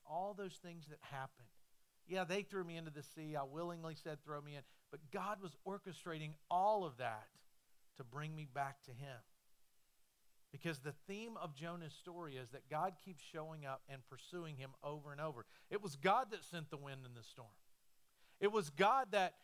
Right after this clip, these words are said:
had the sailors look at Jonah and say, "Did you cause this?" It was God that sent the giant fish to pick up Jonah. Now, if I'm a skeptic, I'm gonna have a couple questions here. A fish can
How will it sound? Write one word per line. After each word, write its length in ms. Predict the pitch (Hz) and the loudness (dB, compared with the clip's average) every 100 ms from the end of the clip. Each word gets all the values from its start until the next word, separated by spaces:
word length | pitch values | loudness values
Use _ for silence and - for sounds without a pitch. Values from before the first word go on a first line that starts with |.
| - - | -8 4
had 200 | 202 196 | 6 6
the 100 | 196 | 0
sailors 560 | - 220 233 208 143 | 4 6 8 6 4
look 200 | 175 214 | 2 4
at 120 | 208 156 | 2 4
Jonah 320 | 208 214 190 | 4 6 2
and 100 | 165 | 0
say, 200 | 190 175 127 | 4 4 2
"Did 200 | 139 220 | -2 -2
you 140 | 208 226 | -2 2
cause 420 | 208 220 214 143 | 8 10 8 4
this?" 520 | 165 147 104 - - - _ _ - - - - - | 2 2 0 -12 -16 -18 _ _ -20 -20 -20 -14 0
It 80 | 196 | 2
was 140 | 185 | 2
God 420 | 135 208 262 269 | 8 10 10 8
that 180 | 226 208 | 6 4
sent 520 | - 220 208 156 - - _ _ - - | 2 2 2 0 -8 -18 _ _ -20 -6
the 80 | 165 | -4
giant 540 | 135 143 208 208 185 151 | 0 6 8 6 0 -6
fish 580 | - 202 147 - - - | 2 4 4 0 -14 -14
to 100 | 139 | -8
pick 240 | - 175 | -4 2
up 200 | 175 139 | 0 0
Jonah. 400 | 131 147 135 104 - - _ - - - - - _ - - - - | -2 -2 -2 -14 -18 -20 _ -20 -20 -20 -20 -20 _ -20 -20 -16 6
Now, 200 | 226 208 | 8 8
if 100 | 196 | 8
I'm 140 | 320 | 6
a 80 | 349 | 6
skeptic, 560 | - - 190 - 135 180 | 0 6 6 6 -6 0
I'm 160 | 208 | 2
gonna 160 | 233 208 | 4 6
have 160 | 175 160 | 6 6
a 60 | |
couple 320 | - 165 135 | 4 2 2
questions 540 | 123 151 160 - 113 104 | -4 -2 -2 -6 -14 -12
here. 220 | 110 95 - - - - _ _ - - - - - - _ - - - - - - - - | -14 -16 -20 -20 -20 -20 _ _ -20 -20 -20 -20 -20 -20 _ -20 -20 -20 -20 -20 -20 -2 2
A 80 | |
fish 560 | 151 - 262 285 285 - | 2 2 4 6 4 0
can 180 | - | -2